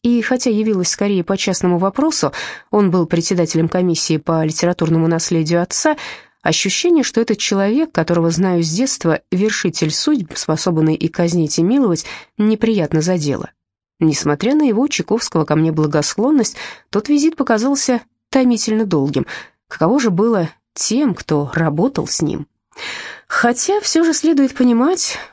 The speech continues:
он, да, давил, но и на него ещё как давили. Диагноз себе самому поставил цитатой, которую я получила из уст тогда, когда пришла брать интервью.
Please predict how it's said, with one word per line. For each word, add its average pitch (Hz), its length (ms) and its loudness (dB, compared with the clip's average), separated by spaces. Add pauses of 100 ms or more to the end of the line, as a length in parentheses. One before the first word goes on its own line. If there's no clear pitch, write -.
он, 269 380 4
да, 190 300 0
давил, 208 480 2 (320)
но 208 360 4
и 202 200 2
на 196 80 2
него 190 320 2
ещё 269 220 0
как 226 220 0
давили. 196 480 0 (380)
Диагноз 185 540 0
себе 156 280 -2
самому 156 420 0
поставил 151 500 0
цитатой, 165 640 -2 (220)
которую 170 460 0
я 170 180 0
получила 160 600 0 (180)
из 175 280 0
уст 240 240 -2
тогда, 156 480 0
когда 151 440 0 (100)
пришла 175 360 0
брать 156 280 0
интервью. 160 460 0